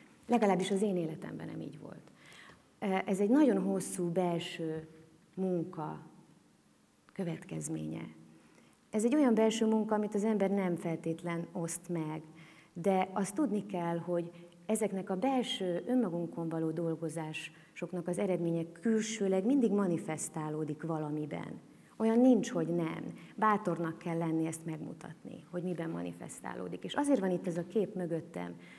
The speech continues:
mert az én belső munkámnak egy nagyon fontos állomása volt most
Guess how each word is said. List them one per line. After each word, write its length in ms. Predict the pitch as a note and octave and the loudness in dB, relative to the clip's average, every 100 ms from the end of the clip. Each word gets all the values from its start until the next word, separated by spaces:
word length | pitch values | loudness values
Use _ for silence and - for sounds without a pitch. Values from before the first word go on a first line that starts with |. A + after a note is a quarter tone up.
| - - - | -20 -20 -8
mert 400 | F3+ F3+ E3+ - - - - - | -2 0 0 -4 -18 -20 -20 -4
az 140 | F3+ | 2
én 180 | A#3 G3+ | 4 4
belső 340 | F3+ E3+ - | 4 2 -2
munkámnak 540 | E3 E3 D#3+ D#3+ E3 E3 | -2 -2 -2 -4 -6 -2
egy 60 | |
nagyon 220 | G3+ G3+ | -2 -2
fontos 360 | E3+ F3+ E3 D#3 | -4 -6 -8 -6
állomása 560 | E3+ D#3+ D#3+ D#3+ - D3 | -6 -6 -8 -8 -10 -8
volt 260 | D#3+ E3+ | -10 -10
most 360 | F3 E3+ - | -10 -10 -12